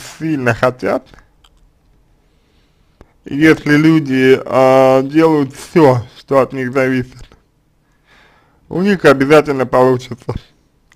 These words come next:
Это железно, сто процентов. Для этого не нужно, не нужно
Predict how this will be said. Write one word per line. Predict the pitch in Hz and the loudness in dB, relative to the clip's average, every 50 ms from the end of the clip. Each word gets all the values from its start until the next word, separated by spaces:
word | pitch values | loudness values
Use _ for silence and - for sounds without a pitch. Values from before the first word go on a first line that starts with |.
| _ _ _ | _ _ _
Это | - 170 180 180 - - 147 143 135 131 - - - | -2 0 0 0 0 0 2 2 2 2 0 -2 -6
железно, | 131 127 131 143 147 139 139 131 120 113 - 95 104 - - _ _ _ _ _ _ _ _ _ _ | -8 -2 0 0 2 4 4 4 2 2 -2 -8 -16 -18 -18 _ _ _ _ _ _ _ _ _ _
сто | _ _ _ _ 156 151 143 | _ _ _ _ 0 0 0
процентов. | 147 139 135 - - 131 131 120 - - - - _ _ _ _ _ _ _ _ _ _ _ _ _ _ _ _ _ _ _ _ _ _ _ _ _ _ _ _ _ _ _ _ | 2 0 -2 -2 -4 -6 -6 -6 -8 -14 -20 -20 _ _ _ _ _ _ _ _ _ _ _ _ _ _ _ _ _ _ _ _ _ _ _ _ _ _ _ _ _ _ _ _
Для | - 139 139 147 | -6 0 2 4
этого | 156 156 151 147 135 139 131 123 120 | 4 4 2 -2 -4 -2 -2 -2 -4
не | 123 131 139 | -4 -6 -6
нужно, | 147 151 147 139 131 135 147 156 151 - - | -4 -4 -4 -4 -4 -2 -2 -2 -2 -2 -6
не | 131 151 160 | -8 -8 -6
нужно | 160 165 160 151 135 117 131 127 120 117 117 113 113 110 - 50 - - | -4 -2 -2 -2 -4 -4 -6 -4 -4 -2 -4 -4 -6 -6 -10 -10 -12 -16